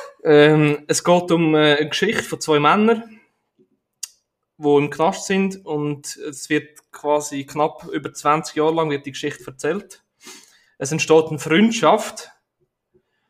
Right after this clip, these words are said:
äh, wo u-, ungewöhnlicher und trotzdem intensiver nicht kann sein.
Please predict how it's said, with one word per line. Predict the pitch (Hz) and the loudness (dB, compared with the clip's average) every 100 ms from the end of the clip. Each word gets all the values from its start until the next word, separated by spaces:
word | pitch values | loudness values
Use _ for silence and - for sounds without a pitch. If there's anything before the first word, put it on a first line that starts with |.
| _ - _ _ _ _ | _ -20 _ _ _ _
äh, | 147 139 139 139 139 | -4 -2 0 -2 -2
wo | 143 143 143 139 139 139 - 180 _ _ _ _ _ _ _ _ _ - | 2 2 2 0 -4 -16 -20 -20 _ _ _ _ _ _ _ _ _ -12
u-, | 160 | -8
ungewöhnlicher | 190 190 185 170 170 165 - 170 165 | -2 -2 0 0 0 -2 0 0 -2
und | 160 | -4
trotzdem | 160 160 - 160 | 0 0 -2 -6
intensiver | 160 156 156 151 160 151 | -6 -6 -4 -4 -4 -2
nicht | 143 | -4
kann | - 139 | -6 -10
sein. | 147 202 233 - | -6 -6 -8 -14